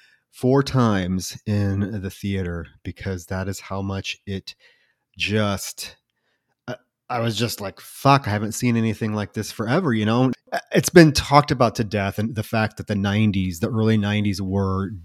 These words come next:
basically a desert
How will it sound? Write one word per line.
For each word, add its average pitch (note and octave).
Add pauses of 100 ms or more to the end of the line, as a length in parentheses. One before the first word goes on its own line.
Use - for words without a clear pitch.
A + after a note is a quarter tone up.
(560)
basically G2+ (480)
a G2+
desert G#2